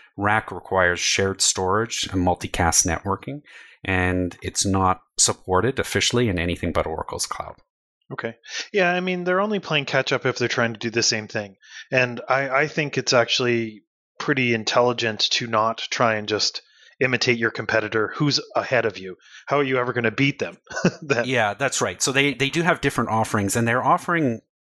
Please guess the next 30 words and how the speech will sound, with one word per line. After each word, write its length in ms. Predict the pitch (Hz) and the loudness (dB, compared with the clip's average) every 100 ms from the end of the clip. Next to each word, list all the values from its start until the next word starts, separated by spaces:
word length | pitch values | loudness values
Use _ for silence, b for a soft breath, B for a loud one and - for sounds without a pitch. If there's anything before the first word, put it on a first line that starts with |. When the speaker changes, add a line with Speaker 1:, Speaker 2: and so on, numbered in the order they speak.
| _ | _
Speaker 1:
is 180 | 117 117 | -4 0
even 220 | 143 120 | 2 2
more 320 | 110 127 165 | 2 0 0
differing 680 | 170 110 - 98 95 92 - - | 0 0 2 2 0 -2 -6 -4
in 160 | 104 | 0
the 60 | 95 | 0
fact 260 | - 98 - | 2 0 -2
that 140 | 98 | -2
they're 160 | 107 127 | -2 2
really 320 | 131 113 107 | 2 2 -2
taking 460 | - 107 101 98 | -2 -2 2 0
the, 260 | 90 90 82 B B B B B B - | 0 -4 -8 B B B B B B 0
they're 140 | 135 | 2
saying, 220 | 139 123 | 2 -2
"Well, 260 | 113 110 107 | 0 0 0
you 140 | 113 113 | -2 -2
know, 220 | 95 - | -2 -2
if 200 | 110 - | -2 -2
you 80 | 123 | 0
wanna 220 | 139 160 | 2 2
use 380 | 123 117 113 104 | 2 0 2 0
Aurora 720 | 101 101 101 101 98 98 95 - | 0 -2 0 2 2 2 0 -4
or 100 | 87 | 0
Redshift 640 | 90 104 - 95 90 95 | 0 2 2 2 2 -2
on 200 | 87 85 | -2 -2
A 100 | 98 | 2
W 320 | 98 92 90 | 2 0 0
S, 160 | 101 104 | 2 2
for 160 | - 87 | -2 -4
example, 560 | 85 85 82 87 85 | -2 0 0 -2 -10